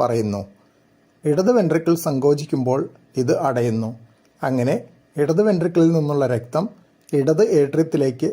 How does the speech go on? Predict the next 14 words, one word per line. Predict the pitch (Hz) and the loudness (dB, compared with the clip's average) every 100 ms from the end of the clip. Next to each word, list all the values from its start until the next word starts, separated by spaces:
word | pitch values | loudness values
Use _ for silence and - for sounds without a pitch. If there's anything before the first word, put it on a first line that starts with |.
| - _ - | -8 _ -2
തിരികെ | 123 123 160 151 | 0 2 2 2
ഒഴുകുന്നില്ല. | 123 123 123 113 101 - - _ _ 151 | 2 0 0 0 -2 -6 -14 _ _ -8
വലത് | 147 156 170 226 165 | -2 0 2 4 4
മുകളിലും | 139 160 190 220 214 | 4 4 4 2 2
താഴെയുമുള്ള | 160 147 156 143 139 - - 196 | 2 4 2 2 0 -2 -4 0
അറകൾക്കിടയിലാണ് | 170 175 196 185 147 143 131 139 190 156 | 2 2 2 2 4 4 4 2 -2 -2
ട്രൈകസ്പിഡ് | 143 135 151 - 156 117 | -2 -2 -4 -2 -2 0
വാൾവ്. | 110 101 - - _ _ _ _ _ _ - | 0 0 -6 -14 _ _ _ _ _ _ -4
വലത് | 147 151 170 214 | 0 2 6 6
ഏട്രിയത്തിനും | 185 160 156 139 196 240 143 | 4 2 2 2 -2 -2 -2
വലത് | 135 147 156 | 2 4 4
വെൻട്രിക്കിളിനും | 131 135 135 147 240 170 | 2 0 0 0 -2 -2
ഇടയിൽ. | 117 98 - _ _ _ _ _ _ _ _ | -2 -2 -6 _ _ _ _ _ _ _ _
നാല് | 151 156 185 | 0 2 2